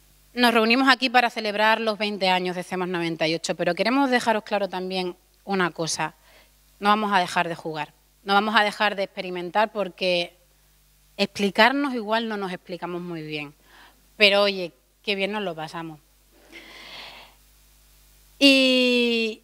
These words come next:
también queremos decir que no queremos dejar de hacerlo desde aquí, desde Sevilla, de una ciudad que es muy contradictoria, pero que nos sigue pareciendo apasionante. Muchísimas gracias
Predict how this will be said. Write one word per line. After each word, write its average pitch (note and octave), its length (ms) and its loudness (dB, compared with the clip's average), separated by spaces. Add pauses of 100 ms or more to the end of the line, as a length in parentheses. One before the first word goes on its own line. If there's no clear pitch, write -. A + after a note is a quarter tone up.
(140)
también B3 300 2
queremos C4+ 340 0
decir B3+ 320 -6
que A3+ 160 -2
no A#3 140 -4
queremos A3+ 340 -2
dejar G3+ 240 -4
de D4 80 -2
hacerlo F#3+ 300 -4
desde F3 200 -6
aquí, E3 280 -8 (320)
desde F#3+ 260 0
Sevilla, F3+ 560 -2
de G3 220 0
una A#3 180 2
ciudad A3+ 540 2 (120)
que F#3+ 600 0
es - 280 -6 (340)
muy A#3+ 280 2
contradictoria, A3+ 880 -2 (500)
pero G3 200 0
que G3 100 -4
nos F#3+ 140 0
sigue A3 200 0
pareciendo G3+ 680 0
apasionante. E3+ 800 -4 (720)
Muchísimas B3+ 500 2
gracias C#4+ 340 2